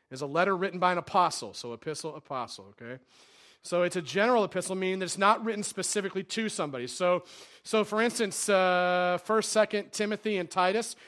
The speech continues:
written to specific people, okay? So Paul wrote those letters to Timothy or Titus. It'd be much like if I wrote a letter to Luke. Right here, I'd say, "Luke, I'm writing you this letter.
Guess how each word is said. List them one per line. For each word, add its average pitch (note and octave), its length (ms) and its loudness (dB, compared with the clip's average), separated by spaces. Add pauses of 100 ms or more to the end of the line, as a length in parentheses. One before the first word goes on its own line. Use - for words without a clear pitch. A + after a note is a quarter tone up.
(160)
written C4 200 0
to B3+ 80 0
specific G#3+ 540 -2
people, C3+ 440 -6
okay? D3+ 220 -4
So D#3+ 180 -8
Paul E3+ 500 2 (300)
wrote F3+ 220 0
those F#3 240 -2
letters D3+ 340 -4
to C3+ 380 -10
Timothy E3+ 560 -8
or C3+ 360 -4 (240)
Titus. A3 320 6
It'd D3+ 80 -10
be D3+ 60 -8
much F3 180 -2
like F#3 140 2
if E3 100 -4
I F#3 140 6
wrote F#3+ 240 2
a D#3 60 -2
letter E3 320 -2 (240)
to G#3 120 0
Luke. B3 460 2
Right D#3+ 200 0
here, G3+ 120 4
I'd D3+ 120 2
say, E3 220 0 (200)
"Luke, F#3+ 480 2 (320)
I'm C#3 100 -8
writing F#3+ 220 0
you G#3+ 60 2
this F#3+ 180 0
letter. A3+ 340 8